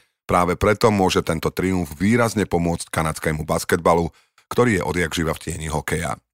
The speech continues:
Pritom aj basketbal, nie len ľadový hokej, vymysleli Kanaďania. V U S A je basketbal dlhodobo sledovanejší ako hokej. V Kanade je ale hokej stále číslom jeden a ešte aj dlho bude. V roku dvetisíc devätnásť však Toronto aspoň na chvíľu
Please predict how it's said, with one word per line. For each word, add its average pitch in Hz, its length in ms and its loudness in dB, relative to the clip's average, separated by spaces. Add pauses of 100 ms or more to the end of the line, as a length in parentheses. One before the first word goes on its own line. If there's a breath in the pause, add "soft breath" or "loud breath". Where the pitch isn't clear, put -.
(380)
Pritom 120 320 2
aj 78 120 -2
basketbal, 104 680 2
nie 90 160 2
len 92 240 2
ľadový 85 360 0
hokej, 80 320 -2
vymysleli 78 520 -4
Kanaďania. 80 640 -2 (760 loud breath)
V 143 100 6
U - 60 -
S 143 160 2
A 135 100 6
je 117 80 4
basketbal 110 480 4
dlhodobo 104 460 4
sledovanejší 87 800 0
ako 80 340 0
hokej. 80 380 -4
V - 320 -20
Kanade 101 400 0
je 87 120 0
ale 85 200 -4
hokej 80 320 -2
stále 82 280 0
číslom 76 360 -6
jeden 85 400 0 (320 soft breath)
a - 160 -4
ešte - 240 0
aj 80 160 0
dlho 76 160 0
bude. 73 400 -8 (400)
V 90 100 -2
roku - 180 2
dvetisíc 110 480 -2
devätnásť 117 600 2
však - 220 -2
Toronto 107 420 2
aspoň 80 340 -2
na 90 160 -2
chvíľu 87 480 0